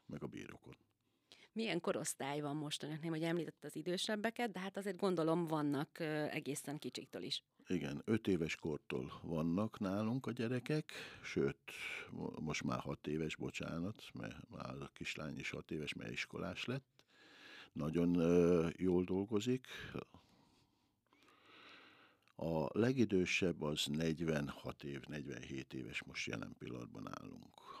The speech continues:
Speaker 1: aki úgy dolgozik, hogy most is vizsgázott a edzőtáborba.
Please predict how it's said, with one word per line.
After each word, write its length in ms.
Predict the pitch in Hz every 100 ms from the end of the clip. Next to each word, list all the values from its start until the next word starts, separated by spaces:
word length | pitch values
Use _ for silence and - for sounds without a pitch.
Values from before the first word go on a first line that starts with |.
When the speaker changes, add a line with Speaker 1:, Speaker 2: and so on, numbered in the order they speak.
| -
Speaker 1:
aki 380 | - 69 58 - - _ _ _ _ _
úgy 380 | 90 82 69 -
dolgozik, 480 | 82 82 82 65
hogy 220 | - - - -
most 300 | 71 73 -
is 180 | - -
vizsgázott 680 | - 69 - 58 71 - -
a 260 | - 73 _ _ _ _ _
edzőtáborba. 920 | - 71 - - - - 85 - -